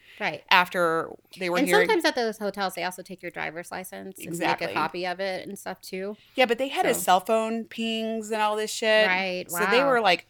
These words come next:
Speaker 2: already on
Speaker 1: On
Speaker 2: that
Speaker 1: it.
Speaker 2: to find out.
Speaker 1: Especially, this is a little kid missing.
Speaker 2: Exactly. They were not playing.
Speaker 1: Yeah.
Speaker 2: They were very fast. Uh, not fast enough, unfortunately. But,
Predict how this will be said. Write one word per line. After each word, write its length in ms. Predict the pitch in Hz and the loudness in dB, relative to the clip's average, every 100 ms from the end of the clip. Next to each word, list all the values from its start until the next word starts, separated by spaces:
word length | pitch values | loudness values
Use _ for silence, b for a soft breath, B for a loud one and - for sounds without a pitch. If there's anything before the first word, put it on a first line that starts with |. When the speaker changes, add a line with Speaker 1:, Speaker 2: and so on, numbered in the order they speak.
| - | 2
Speaker 2:
already 340 | 185 185 180 | 4 4 2
on 260 | 170 165 165 | 2 0 2
Speaker 1:
On 20 | 160 170 190 | 4 6 6
Speaker 2:
that 260 | 208 - | 4 0
Speaker 1:
it. 80 | - _ _ - | -14 _ _ -12
Speaker 2:
to 100 | 190 | 0
find 280 | 180 170 | 2 4
out. 40 | - | 4
Speaker 1:
Especially, 180 | - 214 | 4 2
this 140 | 220 | -2
is 60 | 226 | -4
a 20 | |
little 220 | 196 180 170 | -2 -2 -2
kid 220 | 196 160 | -6 -4
missing. 400 | 170 - - 202 | -6 -8 -14 -14
Speaker 2:
Exactly. 460 | 180 175 147 175 170 | 0 4 4 2 -4
They 140 | 196 | -4
were 120 | 196 | -4
not 540 | 180 170 160 156 - - _ _ | -4 0 2 0 -2 -16 _ _
playing. 520 | - 165 135 104 104 196 | -2 0 0 -4 -6 -6
Speaker 1:
Yeah. 220 | 175 147 _ - | -6 -6 _ -4
Speaker 2:
They 80 | |
were 140 | 208 202 | -2 -2
very 320 | 156 143 147 | -2 -2 -4
fast. 500 | - - - - - b b b b b b | -6 -6 -6 -8 -16 b b b b b b
Uh, 200 | - 165 - - | -2 0 0 -2
not 300 | 185 175 165 | 2 2 0
fast 260 | - 143 - | -4 -6 -6
enough, 240 | 156 147 | -8 -8
unfortunately. 680 | - 156 - - - - 180 180 | -8 -10 -10 -10 -10 -10 -10 -6
But, 260 | 185 175 | -2 -2